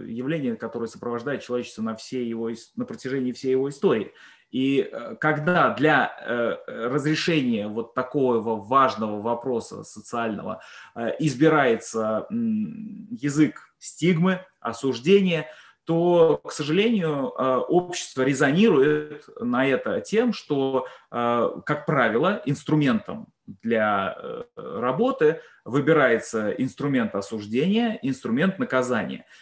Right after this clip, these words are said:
И поэтому так получилось, что, несмотря на, э, казалось бы, формально правильно расставленные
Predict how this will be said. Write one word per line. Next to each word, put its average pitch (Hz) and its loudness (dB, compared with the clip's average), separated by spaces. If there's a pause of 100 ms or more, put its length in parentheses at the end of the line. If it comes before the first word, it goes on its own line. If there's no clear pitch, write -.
(140)
И 127 -2
поэтому 190 4
так 160 2
получилось, 156 2
что, 117 0
несмотря 147 2
на, 120 2
э, 110 -4 (200)
казалось 143 4
бы, 104 -4
формально 135 2
правильно 113 0
расставленные 110 -2